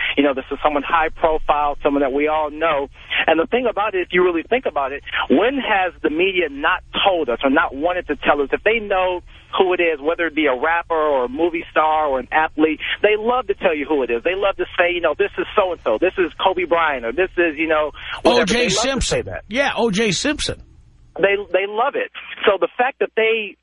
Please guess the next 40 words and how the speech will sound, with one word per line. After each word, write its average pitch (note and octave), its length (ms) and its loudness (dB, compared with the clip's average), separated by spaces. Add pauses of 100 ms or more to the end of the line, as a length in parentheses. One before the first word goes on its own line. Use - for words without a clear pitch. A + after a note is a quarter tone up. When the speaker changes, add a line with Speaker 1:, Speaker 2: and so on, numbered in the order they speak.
Speaker 1:
apparently F#3+ 480 0
allegedly E3 640 0
knew F#3+ 400 2
who F#3 320 2
it - 80 -10
was D#3 480 2
but D3 80 2
never E3 320 0
told G#3 400 0
anybody, B2 480 0 (320)
that G#3+ 160 2
should G#3 160 -2
have - 80 -6
kind F#3 160 4
of, - 40 -14 (200)
you F3+ 160 2
know, D3+ 240 0
sent G3 160 -2
some D3 160 2
red F3 240 2
flags E3 320 0
up D#3+ 160 0
in D3+ 80 2
our F3 100 2
mind D#3 300 0
right D3 320 -2
there. F#3 160 2
Well, D#3 160 0
it's - 80 -6
like, D3 160 0
really? G#3+ 400 2 (240)
So F3+ 80 4
you F#3 160 0
mean G#3+ 160 0
to F#3+ 80 -4
tell G#3 160 2
me F#3 160 -2
there's, F3 240 0 (160)
there's E3 160 2 (160)
ten A#3+ 400 2